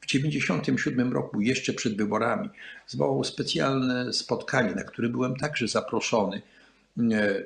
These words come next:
związki, e, górnicze, e, głównie Solidarność i, e, szefowie, mm, e,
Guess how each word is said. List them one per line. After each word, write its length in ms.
związki, 840
e, 60
górnicze, 840
e, 300
głównie 400
Solidarność 1040
i, 320
e, 140
szefowie, 800
mm, 380
e, 300